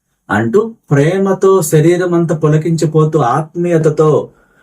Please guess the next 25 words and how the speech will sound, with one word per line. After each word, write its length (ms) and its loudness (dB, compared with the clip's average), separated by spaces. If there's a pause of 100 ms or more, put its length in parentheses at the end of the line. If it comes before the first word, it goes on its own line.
(140)
ఒక 140 -2
వైబ్రేషన్స్ 840 0
రావాలి, 420 0 (280)
ఫీలింగ్స్, 560 0
ఎనర్జీ 580 2
లెవెల్స్ 320 -4
హై 280 0 (140)
లెవెల్స్ 380 -4
చేరుకోవాలి. 680 -2 (500)
అప్పుడు 340 0
హోపనపను 760 -2 (920)
చెప్పమని 460 -2
చెప్పడం 260 -4
జరిగింది. 320 -6 (800)
So 100 2 (640)
అలా 200 0
ఫార్టీ 380 -4
ఫైవ్ 240 -6
డేస్ 280 -2
చేసేసరికి 560 -4 (1800)
చూసేవాళ్ళంతా 680 0
ఆశ్చర్యపోయేలాగా 760 -2
తన 220 -2
శరీరంలో 760 -2
ఆ 120 -4